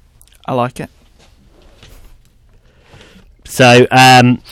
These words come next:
Speaker 2: basically, so we're gonna have the cows in our space station, and they're gonna be sort of,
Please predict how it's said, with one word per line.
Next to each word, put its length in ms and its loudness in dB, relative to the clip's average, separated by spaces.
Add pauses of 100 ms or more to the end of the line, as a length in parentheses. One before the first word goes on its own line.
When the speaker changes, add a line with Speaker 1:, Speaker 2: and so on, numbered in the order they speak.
(440)
Speaker 2:
basically, 720 -2
so 280 -2 (120)
we're 140 -6
gonna 120 0
have 80 -2
the 60 -8
cows 480 0
in 60 0
our 120 0
space 340 -4
station, 460 -4 (400)
and 120 -6
they're 80 -2
gonna 120 0
be 100 -2
sort 300 0
of, 60 -20